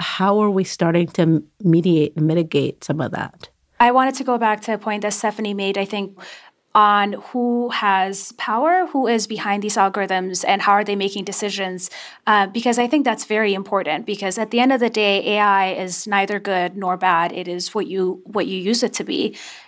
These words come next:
Speaker 2: But one thing that we haven't done is talk about what it can't do. And what it can't do is it can't give you a question to answer. You have to come up with a question that you want to answer,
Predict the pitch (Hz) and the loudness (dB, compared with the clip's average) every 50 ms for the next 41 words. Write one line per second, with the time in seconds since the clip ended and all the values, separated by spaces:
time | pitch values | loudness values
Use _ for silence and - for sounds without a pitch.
0 | _ _ _ 247 226 - 247 262 269 311 302 269 262 254 240 226 190 220 208 208 | _ _ _ 0 2 4 4 4 4 4 4 4 2 2 0 0 2 2 2 2
1 | 226 214 214 196 196 190 185 185 185 185 - - - 202 202 - 208 208 190 - | 0 -2 0 0 0 0 0 -2 -4 -4 -6 -2 -2 0 0 0 0 0 0 0
2 | 202 190 165 160 - - - 247 233 233 233 - - 175 - - - - - _ | 0 -2 -4 -4 -6 -4 0 0 0 0 0 -4 -8 -8 -10 -10 -12 -14 -14 _
3 | - - - _ _ - 226 226 233 196 254 254 - - 311 320 311 311 320 - | -20 -20 -20 _ _ -4 2 2 2 2 2 0 0 2 2 2 2 2 0 0
4 | 226 208 190 185 180 180 180 - 262 226 - - 262 247 226 - - - _ - | 0 2 2 2 2 0 -2 -6 -8 -10 -6 -2 0 0 0 -2 -6 -14 _ -6
5 | 247 247 247 254 220 208 202 - 196 185 - - 202 190 - - - 180 180 180 | -6 -4 0 0 0 0 2 2 2 2 2 0 -2 -4 -4 -2 0 0 0 0
6 | - 175 170 185 202 196 220 233 208 220 208 - 220 196 - 196 185 185 185 185 | -2 -2 -2 -4 -4 0 0 2 4 4 2 2 0 -4 -2 -2 -2 0 -2 -4
7 | 185 180 - 175 175 - 202 190 196 190 - 190 196 180 175 175 170 170 170 170 | -6 -4 -4 -2 -2 -2 -2 -4 -4 -4 -4 0 0 2 2 2 2 0 0 0
8 | - - 214 247 302 | 0 0 2 2 0